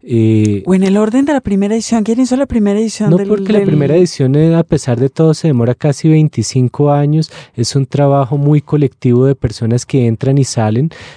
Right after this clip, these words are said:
Speaker 1: Lo comienza a organizar Jorge de Sena, María Liet Galiós, y en el fondo hoy se conoce como una organización que le dio Jacinto Duprado Coelho a más de cuatrocientos o quinientos fragmentos.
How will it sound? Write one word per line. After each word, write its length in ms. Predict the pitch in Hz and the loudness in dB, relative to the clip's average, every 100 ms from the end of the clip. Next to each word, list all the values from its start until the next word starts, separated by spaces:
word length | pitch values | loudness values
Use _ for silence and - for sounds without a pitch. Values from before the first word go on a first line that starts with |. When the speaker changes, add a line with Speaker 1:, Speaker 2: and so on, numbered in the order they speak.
| _ | _
Speaker 1:
Lo 360 | 123 120 117 110 | -2 0 2 0
comienza 480 | - 120 117 117 131 | -2 0 0 0 -2
a 20 | |
organizar 640 | 123 139 127 - 117 113 107 | 0 0 0 0 -2 0 -2
Jorge 380 | - 127 - | -2 -2 0
de 100 | 139 | 0
Sena, 500 | 127 - 120 123 123 | 0 -2 0 2 2
María 360 | 123 120 107 117 | 0 0 0 0
Liet 240 | 117 120 - | 2 0 -2
Galiós, 480 | 123 123 131 135 - - - | 0 2 2 0 -4 -18 -4
y 80 | 127 | 0
en 80 | |
el 120 | 123 110 | 0 -2
fondo 340 | 131 123 139 | -2 0 2
hoy 100 | 139 | 0
se 140 | - | -2
conoce 400 | 143 131 113 - | -2 0 -2 -2
como 200 | - 131 | -2 0
una 200 | 110 110 | 2 2
organización 800 | 127 131 139 123 113 - 120 110 | 0 0 0 0 -4 -4 -2 -2
que 120 | 104 127 | -2 0
le 80 | 120 | 2
dio 220 | 107 107 | 2 2
Jacinto 540 | 104 117 - 123 - | 0 -2 -2 -2 0
Duprado 400 | 131 - 104 104 | -2 0 -2 -2
Coelho 540 | - 127 113 107 117 123 - - - | -2 0 0 2 0 -2 -8 -20 -8
a 260 | 117 107 | -2 0
más 240 | 107 107 101 | 0 0 -2
de 100 | 117 | -2
cuatrocientos 720 | 139 - 107 - 110 107 120 | -4 -4 -6 -2 -2 -2 -6
o 60 | 131 | -4
quinientos 460 | 120 110 101 120 | -2 -2 0 -4
fragmentos. 680 | - 127 107 107 95 139 - | -2 -2 0 -2 -2 -6 -8